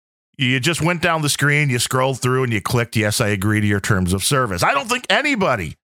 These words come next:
except a very few, have actually read those. And they change all the time. So the rules that you're playing by today may be totally null and void tomorrow when they change the rules. So building a business on any of these companies'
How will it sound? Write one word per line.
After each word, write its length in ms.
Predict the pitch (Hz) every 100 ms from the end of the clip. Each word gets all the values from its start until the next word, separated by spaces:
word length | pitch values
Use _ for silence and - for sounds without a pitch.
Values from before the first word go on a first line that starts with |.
| _ -
except 460 | 123 - 143 -
a 120 | 123 113
very 440 | 87 110 120 120
few, 560 | 104 - 117 101 85 - _ -
have 140 | 190
actually 360 | 190 190 214 180
read 280 | 202 202 127
those. 420 | 95 71 - - _ _ _ _ _ _ _ _ _ 220
And 100 | 240
they 120 | 233
change 420 | - 269 269 196
all 160 | 185 175
the 80 |
time. 400 | 175 220 180 98
So 160 | - 147
the 100 | 135
rules 460 | 135 214 311 302 196
that 180 | 208
you're 100 | 208
playing 440 | 170 220 240 226 170
by 200 | 160 143
today 840 | - 120 104 277 196 113 110 123 _ _ _ _ _ _ _
may 280 | 143 214 247
be 220 | 208 214
totally 440 | 180 208 202 202 196
null 280 | 170 175 170
and 120 | 151
void 280 | 160 156 135
tomorrow 360 | 160 190 170
when 140 | 143 135
they 120 | 135
change 340 | 139 127 117
the 80 | 139
rules. 400 | 175 196 123 90
So 180 | 135 113
building 400 | 120 302 311 269
a 80 | 202
business 640 | 131 170 208 185 160 170
on 140 | 139
any 220 | 139 135 135
of 60 |
these 200 | 127 123
companies' 680 | - 117 101 107 101 101 -